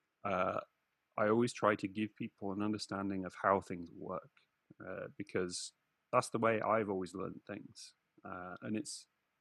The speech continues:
you know, caused me to struggle a bit in life at times, uh, in, at school, especially when they were trying to explain how to do something without, um, how the underlying thing works and why.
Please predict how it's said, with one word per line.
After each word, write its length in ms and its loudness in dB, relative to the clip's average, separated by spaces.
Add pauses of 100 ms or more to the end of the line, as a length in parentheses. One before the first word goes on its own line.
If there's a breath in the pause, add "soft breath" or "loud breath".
(280)
you 80 -12
know, 180 -6
caused 220 0
me 120 4
to 320 -2
struggle 440 0
a 60 0
bit 200 0
in 100 -4
life 280 0 (100)
at 120 -4
times, 580 -2 (280)
uh, 280 -6
in, 240 0 (100)
at 140 0
school, 380 0
especially 500 2
when 220 2
they 80 2
were 100 2
trying 220 0
to 60 -6
explain 500 -4
how 200 0
to 120 -6
do 160 -2
something 500 0
without, 420 4 (840 soft breath)
um, 400 -4 (140)
how 320 6
the 160 2
underlying 560 4
thing 300 -8
works 380 -2 (120)
and 220 -2
why. 400 -2